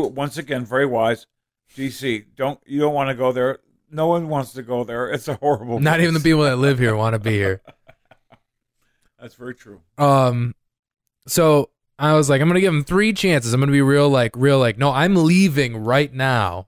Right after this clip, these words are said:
Speaker 2: I'm gonna, I did that, like, three, I'm like, "I'm gonna do that three times."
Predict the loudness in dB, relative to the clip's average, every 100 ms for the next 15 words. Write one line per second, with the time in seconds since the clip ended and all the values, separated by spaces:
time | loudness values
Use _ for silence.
0 | -6 -2 0 0 0 0 0 -4 -10 -8
1 | -4 -2 -2 0 0 0 2 0 -2 -2
2 | 0 0 -4 -4 -12 -20